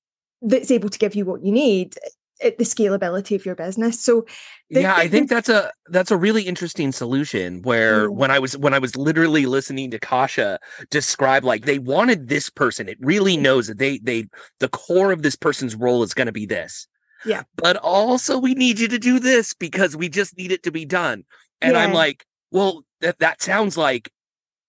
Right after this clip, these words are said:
Speaker 2: you know, it, it might cost a little extra money, but hire someone as a contractor or a
Speaker 1: Yeah.
Speaker 2: fractional, like, you get this person for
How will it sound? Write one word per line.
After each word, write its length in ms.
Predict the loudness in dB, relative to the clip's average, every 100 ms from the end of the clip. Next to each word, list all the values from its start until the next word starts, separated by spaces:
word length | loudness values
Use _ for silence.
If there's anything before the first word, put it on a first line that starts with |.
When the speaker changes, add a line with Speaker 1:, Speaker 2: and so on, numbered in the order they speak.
| _ -6
Speaker 2:
you 140 | -2
know, 160 | -2 -2
it, 100 | -2
it 140 | 0
might 160 | 0 -2
cost 260 | -4 -4
a 60 | -2
little 240 | 0 0
extra 220 | -2 -4
money, 360 | 0 2 2 2
but 220 | 2 0
hire 400 | 0 0 2 0
someone 680 | 0 -2 0 0 2 0 0
as 160 | -6 -8
a 40 |
contractor 880 | -4 -2 0 0 0 0 0 0 -2
or 420 | 0 2 2 2
a 40 |
Speaker 1:
Yeah. 60 | -2 -2
Speaker 2:
fractional, 720 | 0 0 0 -2 -2 -2 -6 -12 -8
like, 220 | -2 0
you 100 | 0
get 180 | -2 0
this 160 | 0 -2
person 460 | 0 -2 0 -4 -4
for 600 | 0 2 4 4 2